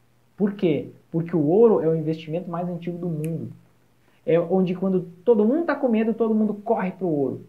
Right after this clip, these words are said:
corre investir em ouro. Então, se eu sei combinar investimentos da maneira certa, da Bolsa de Valores, investindo em renda variável,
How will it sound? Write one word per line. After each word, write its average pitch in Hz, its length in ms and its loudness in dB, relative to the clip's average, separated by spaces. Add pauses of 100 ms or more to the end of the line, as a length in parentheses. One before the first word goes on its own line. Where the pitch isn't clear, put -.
(100)
corre 190 280 -4
investir 160 340 -6
em 151 40 -2
ouro. 135 160 -2
Então, 190 220 -2
se 226 140 -8
eu 220 80 -2
sei 262 320 -2
combinar 190 560 -2
investimentos 139 560 -6
da 135 100 -4
maneira 170 360 -6
certa, - 520 -6 (720)
da 160 220 2
Bolsa 151 340 0
de 127 60 -4
Valores, 120 460 0
investindo 120 380 -4
em 151 60 -4
renda 135 180 -6
variável, 120 680 -4